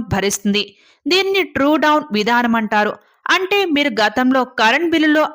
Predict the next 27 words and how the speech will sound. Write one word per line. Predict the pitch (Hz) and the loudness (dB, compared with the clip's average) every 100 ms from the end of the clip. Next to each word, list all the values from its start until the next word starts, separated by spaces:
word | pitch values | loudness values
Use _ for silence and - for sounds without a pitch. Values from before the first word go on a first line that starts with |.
| 220 | 0
అదనంగా | 220 247 247 254 254 | 0 0 0 -2 -2
చెల్లించిన | 247 247 233 247 190 | 0 0 0 -2 -2
డబ్బును | 185 170 208 208 - _ _ 320 | -2 0 0 0 -4 _ _ -2
ఇప్పుడు | 359 370 370 247 | 0 0 2 2
మీ | 254 202 | 0 -2
బిల్లులో | 214 240 254 254 254 | -2 0 0 0 -2
సర్దుబాటు | 190 180 202 220 214 - | -4 -2 -4 -2 -4 -2
చేయడం | 220 214 185 190 | -2 -2 -4 -4
జరుగుతుంది. | 175 180 190 185 185 - _ _ - 349 | -4 -4 -4 -2 -4 -8 _ _ -4 -2
దీనివల్ల | 392 370 349 370 - - 208 | 0 2 2 0 -2 -2 0
ఏమవుతుంది? | 247 277 277 254 247 247 - _ _ - | 0 -2 0 0 0 -2 -8 _ _ -4
ఈ | 339 330 | 0 2
నెల | 320 381 | 0 0
నుంచి | 381 370 339 233 | -2 0 2 2
వచ్చే | 226 - 269 254 220 | 0 0 0 0 -4
మీ | 240 - | -4 -2
కరెంట్ | 190 226 269 240 | 0 0 -2 0
బిల్లులో | 254 247 240 247 - _ 185 208 | 2 2 0 -2 -10 _ -2 0
గతంలో | 220 320 370 381 381 | 0 0 0 0 0
చెల్లించాల్సిన | 339 294 311 302 294 277 294 269 - | 0 0 0 0 0 0 -2 -4 -2
ట్రూ | 285 311 330 | 0 2 2
అప్ | 320 254 | -2 -2
ఛార్జీలను | 214 208 254 254 233 - | 0 0 -2 0 -2 -2
తగ్గించి | 185 180 214 202 214 220 _ _ - | -4 -2 -4 -2 -4 -6 _ _ -2
ఫైనల్ | 294 277 311 294 170 | 0 2 0 0 0
బిల్ | 185 190 214 | -2 -2 -4
ఇస్తారు. | - 208 208 | -2 0 0